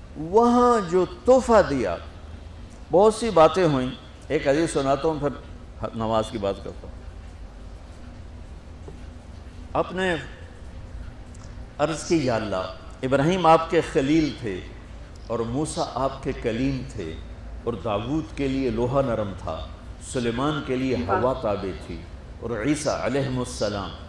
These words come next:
Speaker 1: उनके लिए मुर्दे जिंदा थे। फमाजा जअलत ली, या अल्लाह मेरे लिए क्या है?" तो अल्लाह ताला ने फरमाया, "वाह, वलैसा क़द आतैतुका अफ़दल मिन ज़ालिका कुल्ले,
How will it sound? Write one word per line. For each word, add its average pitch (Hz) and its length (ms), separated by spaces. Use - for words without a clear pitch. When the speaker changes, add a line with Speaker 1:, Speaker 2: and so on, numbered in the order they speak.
Speaker 1:
उनके 139 240
लिए 139 180
मुर्दे 127 460
जिंदा 123 400
थे। 95 240
फमाजा 170 460
जअलत 143 480
ली, 117 240
या 127 80
अल्लाह 160 140
मेरे 185 280
लिए 202 240
क्या 131 260
है?" 95 200
तो 123 60
अल्लाह 123 140
ताला 127 260
ने 139 140
फरमाया, 120 560
"वाह, 92 1300
वलैसा 120 560
क़द 117 240
आतैतुका 120 840
अफ़दल 113 440
मिन 107 280
ज़ालिका 107 480
कुल्ले, 156 440